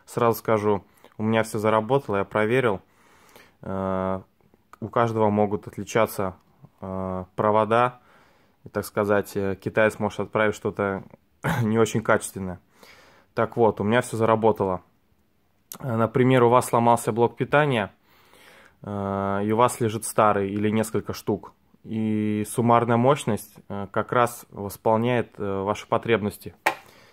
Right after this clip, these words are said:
Поэтому, если вы не хотите покупать новый блок питания, можно использовать старый. Но, как часто бывает, на старых блоках питания не хватает, э, нужных проводов. Для этого,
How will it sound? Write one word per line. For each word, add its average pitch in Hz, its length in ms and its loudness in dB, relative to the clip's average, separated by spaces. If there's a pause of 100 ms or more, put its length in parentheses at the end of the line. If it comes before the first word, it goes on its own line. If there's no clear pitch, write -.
(1200)
Поэтому, 120 600 4 (320)
если 117 260 -2
вы 120 80 0
не 120 80 2
хотите 127 400 -4
покупать 120 480 0
новый 117 180 2
блок 113 200 0
питания, 135 420 2
можно 113 260 2
использовать 110 460 0
старый. 101 440 2 (760)
Но, 113 320 2
как - 260 -4
часто 120 300 0
бывает, 123 380 2
на 110 80 -2
старых 110 320 -2
блоках 110 300 0
питания 120 600 -2
не 107 160 -4
хватает, 113 540 -2
э, 101 180 -2
нужных 104 380 -4
проводов. 104 480 0 (1000)
Для 117 200 -2
этого, 107 400 0